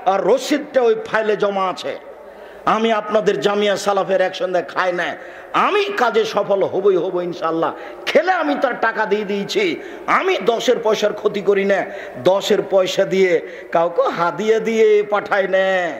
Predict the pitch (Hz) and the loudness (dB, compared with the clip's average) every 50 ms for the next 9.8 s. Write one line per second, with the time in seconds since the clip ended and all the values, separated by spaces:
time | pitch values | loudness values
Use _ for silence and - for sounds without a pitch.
0 | - - - - - - 147 175 185 196 196 196 190 185 185 165 170 160 160 175 | -12 -14 -16 -14 -4 0 0 0 2 2 0 0 2 0 2 2 2 2 2 0
1 | 208 214 202 - 196 196 196 196 196 196 196 185 160 123 - - - - - 131 | 0 0 -2 0 0 0 0 0 0 0 0 0 -2 -4 -8 -12 -16 -8 0 0
2 | 170 202 208 202 214 240 240 240 233 190 160 - - - - - - 170 196 208 | 2 2 0 2 2 2 4 4 2 -2 -6 -14 -16 -18 -16 -6 -2 -2 -2 0
3 | 220 220 214 208 214 - 196 196 196 196 - 208 196 185 165 - - 190 190 180 | 0 0 -2 -2 -4 -2 0 0 0 2 2 2 2 2 0 -2 -2 0 0 0
4 | - - 190 180 175 175 170 165 143 104 87 113 170 180 165 175 180 170 165 147 | 0 0 0 2 2 0 0 -2 -4 -4 -2 0 0 0 2 2 2 4 4 2
5 | 131 175 156 160 160 147 147 139 - - 120 107 95 85 71 - - - - - | 0 0 2 2 0 0 -2 -4 -2 -2 -2 -2 -2 -4 -6 -6 -8 -10 -16 -16
6 | - - - - - - - - - - - - - - - - 160 185 185 - | -16 -18 -18 -18 -18 -16 -16 -14 -12 -10 -10 -10 -10 -4 0 0 0 2 2 2
7 | 226 220 220 214 214 220 220 - 233 208 214 220 220 220 226 220 214 170 - - | 2 4 4 2 2 -2 -2 0 -2 0 2 2 2 2 0 0 -2 -10 -10 -14
8 | - - - - 208 208 214 208 208 - 220 202 185 190 208 214 214 202 208 202 | -18 -14 -4 -2 -2 0 0 0 0 0 0 0 2 2 2 2 2 2 2 2
9 | 208 196 - 208 202 208 208 190 202 202 - - - 208 196 | 0 0 0 0 2 2 0 0 -2 -4 -4 -2 0 2 2